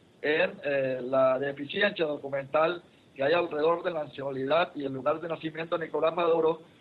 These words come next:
porque, eh, documentalmente hay, eh, muchas versiones al respecto y hemos identificado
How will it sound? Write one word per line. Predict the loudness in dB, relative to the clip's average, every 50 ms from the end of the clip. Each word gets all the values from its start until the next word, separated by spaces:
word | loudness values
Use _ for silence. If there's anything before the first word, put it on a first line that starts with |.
| -20 -20 -16 _
porque, | -2 0 0 0 0 0 0 2
eh, | 2 2 2 0 -2 -2 -2 -2 0 0 -2 -2 0
documentalmente | 0 0 0 0 -2 -2 -2 -4 -6 -2 2 2 2 2 0 0 2 4 4 4 2 0 0 2 2 2 0 -2 -8 -18 -20 -20 _ _ _ _
hay, | 0 2 4 4 4 2 2 0
eh, | -2 -4 -4 -4 -6 -6 -6
muchas | -6 -4 -2 -2 -2
versiones | -2 -4 -4 -2 0 0 2 2 0 -2 -4 -4 -6 -12 -20 -20 _ _ -2
al | 0 0 0
respecto | 0 -2 -2 0 0 2 2 0 -2 -4 -6 -6 -6 -8 -12 _ _ _ _ _ -8
y | -6 -4 -4 -4 -4 -4 -6 -6 -2 2 2
hemos | 2 2 2 0 -2
identificado | -2 -2 -4 -6 -10 -10 -10 -6 -2 2 2 2 2 0